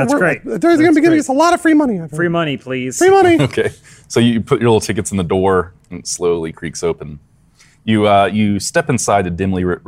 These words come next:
Speaker 3: lit room.
Speaker 2: Who's got free money?
Speaker 1: Free money, please.
Speaker 3: After your eyes adjust, you see before you a grand and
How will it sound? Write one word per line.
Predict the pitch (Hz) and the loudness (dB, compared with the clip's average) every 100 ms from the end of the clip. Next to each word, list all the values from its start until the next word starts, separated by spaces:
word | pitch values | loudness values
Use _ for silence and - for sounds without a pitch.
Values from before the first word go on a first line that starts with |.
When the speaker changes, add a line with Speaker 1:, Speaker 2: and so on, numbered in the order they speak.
| 92 - | -16 -4
Speaker 3:
lit | 101 - | -4 -2
room. | 90 90 78 | -4 -4 0
Speaker 2:
Who's | 381 427 | 2 2
got | 480 453 | 2 2
free | 453 440 | 2 4
money? | 427 370 233 - - - | 4 2 -2 -10 -16 -8
Speaker 1:
Free | 160 | -4
money, | 165 170 165 | -2 -2 -2
please. | 151 156 143 - - - - 135 | -2 -2 -2 -4 -10 -18 -8 -4
Speaker 3:
After | 131 139 | 0 2
your | 120 120 | 2 4
eyes | 110 123 110 | 2 4 2
adjust, | 101 92 123 107 - - - _ - | 0 0 0 0 -2 -10 -18 _ -8
you | |
see | 92 - 113 110 | -4 0 2 0
before | 85 - 131 107 | -2 -2 2 2
you | 92 87 - | 0 -2 -6
a | 90 | -6
grand | 85 107 113 104 | -2 0 0 -2
and | 90 | -4